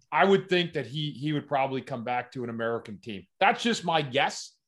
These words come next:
I, I don't know that. Maybe he absolutely loves Calgary. I love the city of Calgary, but I just feel when you start getting into that kind of number, the dollar actually becomes an issue. So I think he's gonna take it to unrestricted free agency. And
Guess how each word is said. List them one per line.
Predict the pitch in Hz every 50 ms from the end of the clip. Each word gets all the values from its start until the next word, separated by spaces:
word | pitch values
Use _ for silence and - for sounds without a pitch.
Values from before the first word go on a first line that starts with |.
| _ _ _ _ _ _ _ -
I, | 139 156 - 170 180
I | 202
don't | 208 175 160 147
know | 139 147 160 185 185
that. | 202 196 202 170
Maybe | 147 170 190 185
he | 170 156 175 175
absolutely | 175 190 180 - - - 175 185 190 170 147 139
loves | 131 131 139 160 185 170 -
Calgary. | - 185 175 185 190 185 180 180 170 -
I | 151 196 226
love | 220 220 226 220 190
the | 208
city | - - - 226 220 220
of | 208 -
Calgary, | 208 208 214 220 208 233 240 233 - _ _ _ _ _ _ _ _ _ _
but | - 170
I | 175 165
just | 147 190 190 190 -
feel | - 190 190 190 180
when | 160 156 156
you | 156 160
start | 156 - 185 175 170
getting | 170 175 170 165 165
into | 160 156
that | 156 160 160 160
kind | - 160 151
of | 147 143
number, | 147 160 165 147 143
the | 135 135
dollar | 123 101 139 139 151 165 170 143 135
actually | 127 131 139 - - - 139
becomes | 123 123 120 - 139 131 131 127 - - - -
an | 127 120
issue. | 139 160 160 - - 214 226 226 - _ _ _ _ _ _ _ _
So | - - - 147
I | 147 165 190
think | 185 185 180 165 123
he's | 147 160 143
gonna | 131 156 143
take | 127 - 147 147 143 147
it | 139 -
to | 135
unrestricted | 139 143 139 127 123 - - 139 135 135 139 120
free | - - 135 131 135
agency. | 139 139 139 139 - - 139 135
And | 127 123